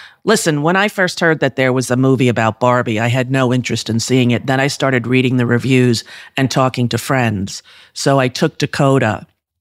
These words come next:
a few days ago, and I have to say,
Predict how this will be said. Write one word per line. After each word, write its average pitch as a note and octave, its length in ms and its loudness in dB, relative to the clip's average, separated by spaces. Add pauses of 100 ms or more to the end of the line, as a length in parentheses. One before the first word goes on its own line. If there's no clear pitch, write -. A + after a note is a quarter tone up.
(560)
a D3 60 2
few D3 200 0
days C3+ 320 0
ago, F#2+ 400 0
and D3 140 0
I D3+ 60 0
have F#3 240 0
to - 80 -6
say, A2+ 500 -2